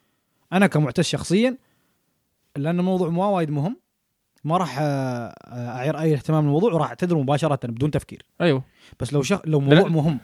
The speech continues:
Speaker 2: مم.
Speaker 1: حتى لو غريب، يعني ما مدى القرب والبعد ما له علاقة. موضوع، أهمية الموضوع. لو موضوع قوي ومهم، أنا راح أفكر عشر مرات قبل لا أعتذر، وكيف راح أعتذر في، في الموضوع.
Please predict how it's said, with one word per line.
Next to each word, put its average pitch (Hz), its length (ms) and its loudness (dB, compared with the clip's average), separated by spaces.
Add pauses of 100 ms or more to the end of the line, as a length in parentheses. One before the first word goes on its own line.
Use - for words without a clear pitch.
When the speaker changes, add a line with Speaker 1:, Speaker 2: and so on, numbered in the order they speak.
(260)
Speaker 2:
مم. 151 100 4
Speaker 1:
حتى 170 220 0
لو 196 120 4
غريب، 165 280 -2 (340)
يعني 117 200 -6
ما 165 280 0
مدى 147 200 0
القرب 156 360 0
والبعد 151 360 2
ما 156 180 -2
له 143 80 -4
علاقة. 123 340 -6
موضوع، 156 400 0
أهمية 165 360 0
الموضوع. 123 300 -4 (420)
لو 139 140 2
موضوع 160 360 2
قوي 170 340 0 (100)
ومهم، 139 420 0 (680)
أنا 147 140 2
راح 147 180 2
أفكر 196 440 2
عشر 170 280 0
مرات 180 380 0
قبل 156 200 0
لا 156 60 2
أعتذر، 135 300 -4
وكيف 143 220 -4
راح 135 120 -4
أعتذر 123 300 -8
في، 135 240 -8
في 123 60 -10
الموضوع. 127 360 -4